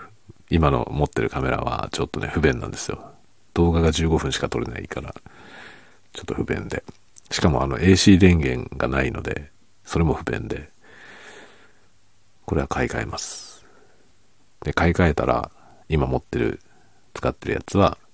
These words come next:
うちの子にあげるっていうね。で、うちの子供は今僕が昔使ってた、すごい二十年ぐらい前に使ってた、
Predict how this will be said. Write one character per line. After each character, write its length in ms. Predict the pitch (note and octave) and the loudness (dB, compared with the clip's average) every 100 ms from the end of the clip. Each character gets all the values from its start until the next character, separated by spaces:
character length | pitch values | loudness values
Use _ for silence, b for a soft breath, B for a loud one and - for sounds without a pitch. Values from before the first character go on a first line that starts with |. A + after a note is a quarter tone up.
| - - | -14 -8
う 60 | |
ち 80 | - | -6
の 100 | C#2+ | -4
子 100 | - | -4
に 80 | B2 | -4
あ 100 | - | -4
げ 100 | G2+ | -4
る 80 | - | -6
っ 160 | - | -10
て 80 | - | -16
い 40 | - | -14
う 40 | |
ね。 140 | A#2+ - - - - - - - - - - - - - - - - - - | -16 -18 -20 -20 -20 -20 -20 -20 -20 -20 -20 -20 -20 -20 -20 -20 -20 -12 -6
で、 80 | |
う 60 | D#2+ | -2
ち 100 | G#2 | 2
の 80 | G#2 | 4
子 100 | F#2+ | 6
供 200 | G2 G2 | 6 6
は 160 | F#2 | 6
今 220 | F2 E2 C#2+ | 6 2 0
僕 380 | D2+ - E2+ | -2 2 2
が 200 | F2+ F2 | 6 6
昔 720 | C#2+ D2 E2+ E2 - - E2 | 4 2 2 2 0 0 0
使 220 | D#2+ - D#2 | 0 0 0
っ 40 | |
て 140 | - | 0
た、 160 | - - | -4 0
す 240 | - - | 0 2
ご 160 | F2+ F#2+ | 6 4
い 60 | D2 | 6
二 120 | D#2 | 2
十 180 | F2+ F#2 | 4 6
年 140 | F#2 | 6
ぐ 80 | F#2 | 6
ら 80 | C#2+ | 4
い 20 | |
前 160 | C2+ A#1+ | 2 0
に 80 | |
使 160 | - - | -2 -2
っ 60 | - | -2
て 120 | - | 0
た、 280 | C3+ B2 | 2 0